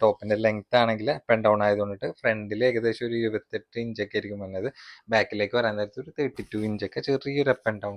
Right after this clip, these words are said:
കട്ടിലാണ് വന്നിട്ടുള്ളത്. പിന്നെ സ്ലീവ് വരാൻ നേരത്ത് അത്യാവശ്യം നല്ല ലെങ്തി ആയിട്ടുള്ള സ്ലീവ് തന്നെ, ഷർട്ട് ബട്ടൺ പോലത്തെ ടൈപ്പ് തന്നെയാണ് വന്നത്. അതായത് ഷർട്ട് എക്സ്പാൻഡ് ആയിക്കാൻ എങ്ങനെ ഇരിക്കും ആ ഒരു ടൈപ്പിൽ യൂസ് ചെയ്യാൻ പറ്റണ വേറെ സംഭവങ്ങളൊന്നുമില്ല. നല്ലൊരു പ്രീമിയം ലെവല്,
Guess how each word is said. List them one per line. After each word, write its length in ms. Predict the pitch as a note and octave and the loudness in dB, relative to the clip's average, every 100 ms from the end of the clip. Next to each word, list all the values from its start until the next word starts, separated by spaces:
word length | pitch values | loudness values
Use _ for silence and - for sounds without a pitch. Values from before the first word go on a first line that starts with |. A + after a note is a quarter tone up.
| - | -10
കട്ടിലാണ് 360 | G2 G2 G2+ G2+ | -12 -10 -8 -8
വന്നിട്ടുള്ളത്. 380 | F#2+ F#2+ G2+ C3 - - _ | -12 -10 -4 -4 -6 -20 _
പിന്നെ 180 | - - | -4 0
സ്ലീവ് 260 | D#3 C3+ C3 | 2 6 6
വരാൻ 200 | B2 A2 | 6 4
നേരത്ത് 260 | G#2 A2+ | 2 0
അത്യാവശ്യം 340 | G#2+ A2 G2+ A2 | 0 0 -2 -2
നല്ല 180 | G#2+ G2+ | -2 -2
ലെങ്തി 260 | G2+ G2+ - | -4 -6 -4
ആയിട്ടുള്ള 280 | G#2+ A2 G#2 | -4 -4 -8
സ്ലീവ് 180 | - G2+ G2 | -8 -12 -12
തന്നെ, 180 | G#2 F3 | -14 -6
ഷർട്ട് 340 | - A2+ G#2+ G#2 | 2 2 2 -2
ബട്ടൺ 280 | G2+ G#2+ G2+ | -2 -6 -6
പോലത്തെ 420 | G2+ G2 - D3 - - _ A2+ | -8 -8 -8 -10 -10 -20 _ 2
ടൈപ്പ് 200 | G#2+ G#2+ | 2 0
തന്നെയാണ് 240 | G2+ F#2+ | -8 -10
വന്നത്. 180 | F#2+ F#2 G2+ | -10 -10 -6
അതായത് 260 | G2 B2 | -4 -4
ഷർട്ട് 320 | E3 C#3+ C3 | 0 0 2
എക്സ്പാൻഡ് 460 | D#3+ E3 - D#3 D3+ | -2 -4 -6 -4 -2
ആയിക്കാൻ 220 | D3+ D#3 D3+ | -2 -2 -8
എങ്ങനെ 140 | C#3+ | -6
ഇരിക്കും 240 | C#3 - A#2+ | -8 -6 -4
ആ 60 | G#2+ | -2
ഒരു 60 | A2 | 0
ടൈപ്പിൽ 420 | A#2 A2 - C3+ F#3+ - - _ - | 0 0 -2 -4 -6 -14 -20 _ -2
യൂസ് 200 | A2+ G#2+ | 2 6
ചെയ്യാൻ 200 | A2 G#2 | 6 4
പറ്റണ 240 | - G2+ | 4 6
വേറെ 320 | G#2+ A#2 G#2 C#3+ - | 12 12 12 12 12
സംഭവങ്ങളൊന്നുമില്ല. 720 | A#2 G#2+ G#2 G#2 G#2 G2 A2 | 10 10 10 8 4 2 0
നല്ലൊരു 320 | D3 D#3 D#3 D3+ - | 0 0 -2 -2 -2
പ്രീമിയം 460 | A#2+ A#2 A#2 A#2+ C3+ | -2 0 -2 -2 0
ലെവല്, 400 | B2+ G#2 G2 B2+ | 0 0 -4 -6